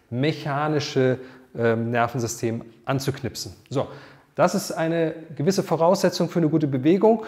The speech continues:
Nicht nur, weil ich diese Sensorik dringend brauche, damit ich mich überhaupt bewegen kann, aber ich brauche die Sensorik, damit ich mich gut bewegen kann.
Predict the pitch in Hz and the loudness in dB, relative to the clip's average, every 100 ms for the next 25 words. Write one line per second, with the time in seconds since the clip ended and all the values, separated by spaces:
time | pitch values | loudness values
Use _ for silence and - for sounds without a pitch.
0 | - 131 156 - 160 143 135 135 160 135 | -6 -2 -2 0 0 2 0 -2 -4 0
1 | 135 127 127 127 123 143 139 135 123 131 | 0 0 -2 -2 0 2 2 0 0 4
2 | 160 147 131 123 131 147 123 127 135 139 | 4 4 2 2 4 4 2 2 -2 -4
3 | 123 127 120 120 120 117 - 151 202 - | -6 0 0 0 -4 -4 0 0 0 -6
4 | - - 120 113 135 - 120 175 175 147 | -18 -8 0 0 0 0 6 6 6 2
5 | 139 131 131 135 135 117 123 117 - 117 | 2 2 4 4 2 -2 -2 -4 -4 -6
6 | - - - 143 147 - 120 107 98 98 | -8 -20 -4 -2 -2 -2 -4 -4 -6 -12
7 | 92 | -16